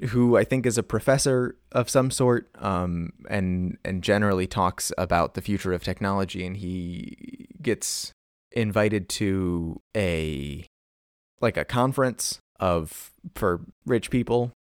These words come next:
basically, so he can talk about what technology will look like in the future, 'cause that's his whole deal. Um, and it is, it is a very good read, and I would recommend reading it all the way through. But the, the gist of it is that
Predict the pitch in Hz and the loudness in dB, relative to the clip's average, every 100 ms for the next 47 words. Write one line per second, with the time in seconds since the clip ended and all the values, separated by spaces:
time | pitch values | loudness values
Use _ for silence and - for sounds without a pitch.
0 | _ - 107 123 123 120 123 127 _ - | _ 2 2 2 0 2 2 -2 _ -20
1 | _ - 104 92 - 104 95 98 95 90 | _ -2 0 0 -2 -2 -2 0 0 0
2 | - 85 - 95 90 90 92 87 82 87 | 0 -2 -4 -4 -2 -2 -2 -2 0 0
3 | 98 98 101 107 110 107 107 - 98 85 | -2 -2 -4 -2 -4 -2 -4 -4 -4 -4
4 | 90 87 95 92 104 110 131 _ _ - | -4 -6 -6 -2 2 2 0 _ _ -20
5 | - _ 110 92 85 82 - _ _ _ | -20 _ 0 2 0 -4 -8 _ _ _
6 | _ _ _ 131 123 123 117 - 160 160 | _ _ _ 2 4 4 2 2 2 4
7 | 147 95 95 92 92 82 90 107 101 104 | 4 2 2 2 0 0 -4 -4 -4 -4
8 | 104 95 101 110 110 101 101 101 101 90 | -6 -6 -4 -2 0 0 2 2 0 -2
9 | - 190 151 135 123 110 104 110 110 202 | 2 4 4 2 0 0 0 -4 2 2
10 | - 131 120 - 131 127 107 104 92 90 | 2 2 0 0 0 0 2 0 0 -4
11 | - | -10